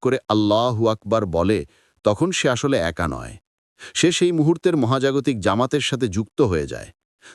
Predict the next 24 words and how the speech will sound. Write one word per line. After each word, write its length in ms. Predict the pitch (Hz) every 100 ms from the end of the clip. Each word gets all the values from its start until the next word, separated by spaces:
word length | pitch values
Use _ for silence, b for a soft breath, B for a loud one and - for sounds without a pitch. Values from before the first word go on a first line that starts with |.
| B
তার 160 | 101
সেজদা 460 | 92 - 107 98 120
এবং 160 | 120 120
সপ্তম 360 | 117 110 - 120
আসমানের 420 | 107 - 110 107
ফেরেশতাদের 560 | 87 101 104 - 107 110
সেজদা 380 | - 101 95 110 -
একাকার 420 | 98 - 120 117
হয়ে 240 | 95 107 120 - B B
আল্লাহর 340 | 98 113 120 -
আরশ 260 | 110 156 - -
পর্যন্ত 360 | 127 117 120
পৌঁছে 340 | 113 98 92 85
যায়। 240 | 62 58 - _ _ _ _ _ _
এই 140 | 101 143
ঘটনা 440 | 117 95 139 131 80 87 b b
আমাদের 280 | 104 127 123
নামাজের 460 | 98 107 131 147
গুরুত্ব 360 | 104 110 139 -
নতুন 340 | 131 101 101 160
করে 160 | 165 139
উপলব্ধি 480 | 101 107 110 101 143
করতে 300 | 90 76 95
শেখায়। 460 | - 78 76 58